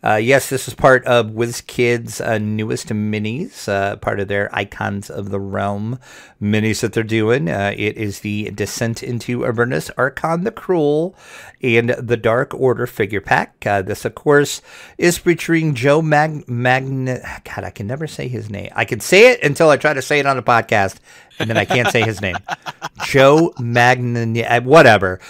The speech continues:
You know who I'm talking about. I, I don't understand why that happens. Every time I get in front of a mic and I try to say his name, I can't say it. But then if I'm not doing a podcast,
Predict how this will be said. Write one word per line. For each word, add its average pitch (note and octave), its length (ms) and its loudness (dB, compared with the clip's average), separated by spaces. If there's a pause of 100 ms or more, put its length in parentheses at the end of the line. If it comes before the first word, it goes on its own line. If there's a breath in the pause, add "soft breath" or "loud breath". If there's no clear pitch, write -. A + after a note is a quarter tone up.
You F3+ 300 8
know B3+ 160 12
who D#3+ 140 10
I'm C#3 120 8
talking A2 300 4
about. - 120 2
I, C3 300 0 (420)
I D#3+ 120 4
don't A3+ 280 8
understand G#3 400 4
why F#3 100 6
that D#3+ 120 6
happens. A#2+ 400 2 (400 loud breath)
Every F#3+ 160 8
time B3 160 8
I B3 60 10
get A3 140 2
in F3 60 -2
front F#3+ 200 8
of F3 80 6
a F3+ 40 8
mic C3+ 460 6
and C3 80 2
I B2+ 60 4
try C3+ 180 4
to C3 80 0
say C#3 200 4
his B2+ 120 2
name, A2+ 240 0
I G#2 100 -4
can't G#2 240 -4
say G2 140 -4
it. - 180 -12 (460 soft breath)
But B2+ 160 4
then D3+ 320 8
if C#3+ 380 6
I'm B2+ 200 6
not D3+ 220 8
doing E3 220 2
a D3 40 0
podcast, D3 680 4